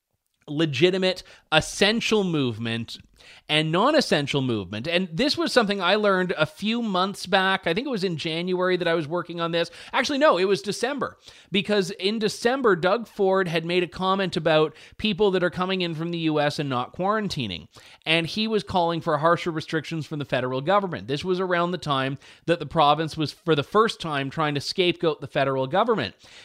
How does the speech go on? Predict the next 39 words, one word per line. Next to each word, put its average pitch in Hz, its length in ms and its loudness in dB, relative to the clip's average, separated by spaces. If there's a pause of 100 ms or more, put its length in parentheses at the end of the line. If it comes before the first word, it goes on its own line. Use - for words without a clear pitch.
And 180 160 0
I 190 120 2
was 180 180 0
desperately 240 640 -4
trying 185 360 0
to 165 80 -2
get 165 220 0
from 160 220 -4
the 143 80 -6
premier's 175 540 -2
office 127 420 0 (260)
an 175 140 0
acknowledgement 170 720 2
of 143 220 -2
what 180 340 -2
this 196 240 4
data 143 640 4 (280)
were, 135 540 2
of, 107 140 -8
of 139 160 -2
what 160 200 6
these 170 220 -2
data 139 280 4
were, 131 260 0
rather, 104 400 -4 (360)
and 143 320 0
where 185 260 4
they 190 140 4
were 170 140 0
getting 139 320 0
them 113 140 -4
from, 95 320 -8
and 110 200 -4
wh-, 151 280 0
what 180 220 2
they 180 120 2
were 165 160 0
actually 143 420 -2
saying. 135 440 -2